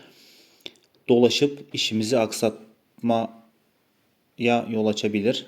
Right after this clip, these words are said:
Bunun önüne geçiyoruz bu şekilde arkadaşlar. Bu kırmızı şekilde olan aparatın sıfır on beş ve sıfır yirmi şeklinde olmak üzere iki tane kutum mevcut.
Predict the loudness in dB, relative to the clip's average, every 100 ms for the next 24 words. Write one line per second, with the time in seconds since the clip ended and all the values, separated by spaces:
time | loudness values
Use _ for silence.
0 | -4 0 0 0 0 0 0 0 -2 -4
1 | -8 -8 -8 -4 -4 -4 -8 -6 -8 -10
2 | -16 _ _ _ _ _ _ _ _ _
3 | _ _ _ _ _ _ _ _ _ _
4 | _ _ _ _ _ _ _ _ _ _
5 | _ _ _ _ _ _ _ _ _ _
6 | -20 -20 _ _ _ -8 6 8 8 6
7 | 4 6 4 2 2 4 6 6 4 4
8 | 4 2 0 -4 -4 -2 2 2 4 2
9 | 2 2 2 0 -2 0 0 -2 -2 4
10 | 6 6 4 2 -10 -8 2 2 4 2
11 | 6 6 4 2 2 4 4 -2 -16 -20
12 | -20 -20 -20 _ _ _ -6 0 4 4
13 | 4 0 -4 -18 _ _ _ _ _ _
14 | _ _ _ _ _ _ _ _ -18 -14
15 | -6 0 4 4 0 -6 -8